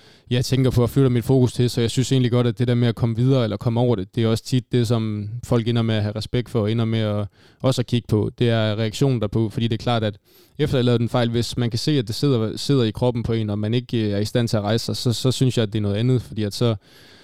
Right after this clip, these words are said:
øhm, så ja, så, så har det, så har det ligesom sat sig på en, hvor at hvis man går ud og så spiller videre, øh, med brystet fremme og hovedet op, jamen så,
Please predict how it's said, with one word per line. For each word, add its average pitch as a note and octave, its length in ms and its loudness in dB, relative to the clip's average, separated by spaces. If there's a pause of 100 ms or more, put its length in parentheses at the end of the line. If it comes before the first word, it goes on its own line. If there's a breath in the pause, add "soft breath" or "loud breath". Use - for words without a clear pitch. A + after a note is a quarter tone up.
(140 loud breath)
øhm, A2 800 0
så - 120 -4
ja, A#2 80 0
så, B2 120 -2
så - 320 -2
har B2+ 80 4
det, B2 100 0
så C#3+ 100 0
har C#3 40 4
det C3+ 100 2
ligesom C3 200 0
sat D3 220 0
sig A#2 140 -4
på - 100 -2
en, A#2 160 0
hvor A2+ 200 2
at G#2+ 60 -2
hvis A2 180 -2
man A2+ 260 -2
går B2 120 0
ud B2 120 4
og A#2 60 2
så B2+ 120 -4
spiller A#2 280 -2
videre, B2 460 0
øh, A2 220 -2
med A2 120 -2
brystet B2+ 360 0
fremme A#2+ 300 -2
og A#2 60 -2
hovedet B2 280 2
op, B2 160 2 (120)
jamen G#2+ 220 -4
så, A2 460 0